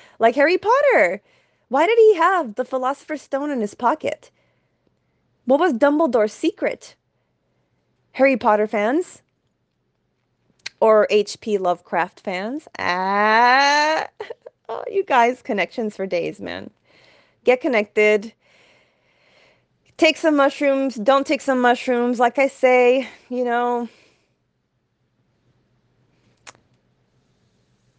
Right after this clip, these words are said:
L M P cream pie <laughs> does not endorse nor condemn the use of psychedelic drugs. Eleven fourteen,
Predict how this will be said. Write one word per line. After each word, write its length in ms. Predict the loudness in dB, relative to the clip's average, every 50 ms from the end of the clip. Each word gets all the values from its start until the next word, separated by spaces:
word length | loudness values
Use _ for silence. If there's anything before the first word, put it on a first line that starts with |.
| _ _ _ _ _ _ _ _ _ -4
L 220 | -2 -2 0 0
M 100 | -2 -4
P 240 | -6 -6 -8 -8 -8
cream 320 | -6 -4 -2 -2 -2 -2
pie 440 | -4 -4 -4 -2 -2 -4 -4 -6 -10 _ _ _ _ _ _ _ -14
<laughs> 1600 | -14 -14 -14 -18 -20 -20 _ _ _ _ _ _ _ _ _ _ _ _ _ _ _ _ _ _ _ _ _ _ _ _ -4
does 200 | -4 -4 -2 -2
not 220 | 0 0 2 2
endorse 580 | 0 0 -2 0 0 2 2 2 2 0 -2 -8 _ _ _ _ _
nor 580 | -6 -4 0 2 2 4 4 4 4 4 2 0
condemn 720 | -4 -6 -6 -6 -4 -4 -2 0 0 0 0 -2 -2 -2
the 80 | -2 -2
use 240 | -2 -4 -8 -8
of 80 | -10 -8
psychedelic 500 | -6 -6 -6 -6 -8 -10 -10 -10 -10 -10
drugs. 400 | -12 -12 -12 -12 -16 _ _ _ _ _ _ _ _ _ _ _ _ _ _ _ _ _ _ _ _ _ _ _ _ _ _ _ _ _ _ _ -8
Eleven 380 | -4 -2 -2 -2 -2 -4 -6
fourteen, 640 | -4 -4 -4 -4 -6 -8 -8 -6 -4 -4 -4 -4 -6